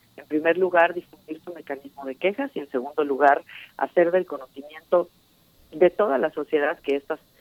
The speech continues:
eh, cuestiones de discriminación están ocurriendo, cuántas quejas se reciben, etcétera. Esto ayuda mucho a ilustrar cuáles son los tipos de agresiones que se dan y a poder, digamos, desmentir estas,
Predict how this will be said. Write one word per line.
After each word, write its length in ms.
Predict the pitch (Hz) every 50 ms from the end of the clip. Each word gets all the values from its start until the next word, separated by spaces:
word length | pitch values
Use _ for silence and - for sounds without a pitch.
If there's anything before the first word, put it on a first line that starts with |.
| _ _ _ _ -
eh, 240 | - 139 139 135
cuestiones 560 | - - 151 135 - _ 180 170 170 180 185 170
de 80 | 165
discriminación 680 | 139 127 - - 131 123 127 123 123 123 _ 160 160 156
están 240 | - _ 156 147 147
ocurriendo, 560 | 160 _ 139 131 131 151 165 165 170 170 160
cuántas 320 | - 151 143 - 143 135
quejas 260 | - 151 139 - 139 -
se 100 | - 131
reciben, 360 | - 120 - - 131 135 - -
etcétera. 460 | - _ - 147 139 - - 170 180
Esto 160 | 170 - -
ayuda 300 | 135 139 151 156 151 135 139
mucho 360 | - 147 - - - 156 156 - - - - - - _
a 120 | - - 147
ilustrar 680 | 151 143 147 147 - - - 185 175 165 175 180 185 _ _ _ _
cuáles 300 | - 151 139 151 156 151
son 120 | _ 147 139 _
los 100 | - 131 -
tipos 300 | - 143 - - 151 143
de 60 | 143
agresiones 420 | 117 117 117 117 _ - - _ _ _
que 100 | - -
se 160 | - - 110
dan 220 | 117 131 147 160 156
y 60 | 131
a 60 | 120
poder, 420 | - - 123 117 135 143 - - - - - - - _ _ _
digamos, 360 | - 151 139 139 139 151 151 -
desmentir 800 | 165 160 151 - - - - - _ _ _ 196 202 214 190 - - -
estas, 280 | 147 139 - 147 143